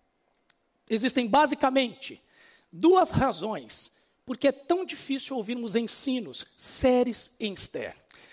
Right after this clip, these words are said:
Duas razões. A primeira delas é que Esther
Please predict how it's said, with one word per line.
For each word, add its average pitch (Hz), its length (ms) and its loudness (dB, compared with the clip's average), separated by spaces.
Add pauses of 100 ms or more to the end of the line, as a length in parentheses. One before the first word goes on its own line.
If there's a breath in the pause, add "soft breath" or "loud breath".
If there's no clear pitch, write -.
(120)
Duas 311 240 4
razões. 226 300 2
A 269 80 2
primeira 339 320 4
delas 277 380 4
é 269 100 4
que 269 320 0 (180)
Esther 262 540 4